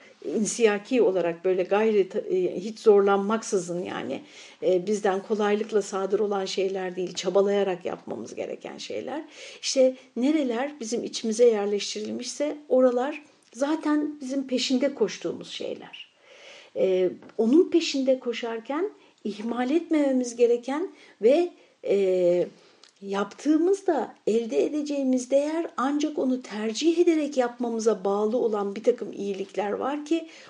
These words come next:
onlar için teşvik ediliyoruz. Burası da anlaşılmıştır umarım. Yani,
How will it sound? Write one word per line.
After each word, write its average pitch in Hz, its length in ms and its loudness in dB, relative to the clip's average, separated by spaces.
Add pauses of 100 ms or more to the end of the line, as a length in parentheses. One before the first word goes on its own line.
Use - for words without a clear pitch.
onlar 233 400 0
için 208 360 -6
teşvik 175 460 -4
ediliyoruz. - 580 -8
Burası 233 280 2
da 285 60 0
anlaşılmıştır 226 800 -4 (340)
umarım. 202 420 0 (360)
Yani, 240 460 -4